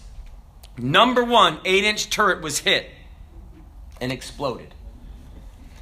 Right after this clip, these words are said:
sweeping signalman Staples into the air and overboard. Now, if you've ever been on a ship in the ocean, the ocean is very big, okay? <laughs>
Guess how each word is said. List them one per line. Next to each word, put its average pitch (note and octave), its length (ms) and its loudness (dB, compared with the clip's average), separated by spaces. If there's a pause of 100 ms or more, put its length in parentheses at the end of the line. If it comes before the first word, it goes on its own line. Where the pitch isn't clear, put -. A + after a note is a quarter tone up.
(180)
sweeping A3 640 0
signalman G#3 560 -2
Staples D#3+ 580 -2
into F3+ 320 0
the G3+ 180 0
air D#3 600 2 (1000)
and B2 140 -8
overboard. G2 500 -12 (1900)
Now, C#3 340 2
if C#3 100 -10
you've C3 100 -4
ever D3+ 140 -2
been D3+ 160 -4
on D3 100 -2
a C#3 60 -4
ship D#3 280 -8
in C#3+ 80 -6
the C3+ 140 -2
ocean, C#3+ 320 -4
the C#3 120 -6
ocean D3 300 -6
is B2+ 100 -10
very B2 200 -8
big, - 280 -12 (360)
okay? A2 280 -6
<laughs> - 40 -8